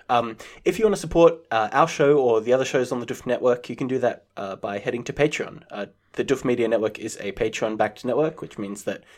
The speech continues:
we can only really do the things we do because of our patrons. So head on over to patreon dot com slash doof media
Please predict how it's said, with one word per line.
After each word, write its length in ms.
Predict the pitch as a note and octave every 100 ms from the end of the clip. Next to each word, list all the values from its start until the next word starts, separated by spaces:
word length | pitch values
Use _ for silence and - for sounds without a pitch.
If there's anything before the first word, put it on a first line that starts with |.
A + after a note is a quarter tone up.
| _
we 120 | - A2+
can 140 | C3+
only 180 | B2+ C3
really 220 | C3 B2
do 140 | C#3
the 80 | B2+
things 240 | B2 C#3 B2+
we 80 |
do 180 | B2 C#3
because 240 | C3+ C#3 B2+
of 60 |
our 80 | B2+
patrons. 560 | F#3 F#3+ B2 G2 - -
So 220 | - A#2
head 160 | A2+ C3
on 160 | B2+ A#2+
over 200 | A#2 A#2
to 260 | - A2+
patreon 420 | G#2+ B2 B2 A#2+ A2+
dot 140 | -
com 200 | - G#2
slash 240 | G#2+ G#2 -
doof 180 | G#2
media 340 | C3 D3 C#3